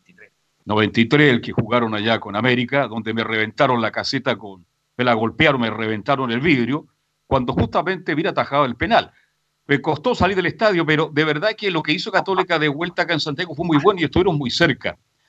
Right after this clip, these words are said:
Además, es bueno que en este aniversario la gente recuerde que este fue tal vez, Velo, el mejor equipo brasileño en los últimos años.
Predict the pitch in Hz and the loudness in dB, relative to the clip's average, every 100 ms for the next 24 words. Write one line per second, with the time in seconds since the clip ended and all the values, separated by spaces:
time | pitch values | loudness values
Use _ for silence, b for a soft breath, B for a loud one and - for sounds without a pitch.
0 | _ _ - 143 220 170 202 220 208 170 | _ _ 0 6 6 6 4 4 4 2
1 | 160 170 190 156 143 127 185 190 151 190 | 2 2 4 6 4 2 -2 -2 0 0
2 | 185 190 190 - 139 143 175 208 196 180 | 0 0 -2 -2 -2 2 2 2 -2 -4
3 | - 165 185 180 151 143 160 170 185 165 | -4 -6 -4 -2 0 0 2 2 4 4
4 | 135 - 180 139 170 156 135 - 123 175 | 2 2 -2 -2 -4 -2 -2 0 0 0
5 | 131 - 143 123 87 - 285 320 - | 0 -2 -2 -4 -6 -4 -2 -2 -6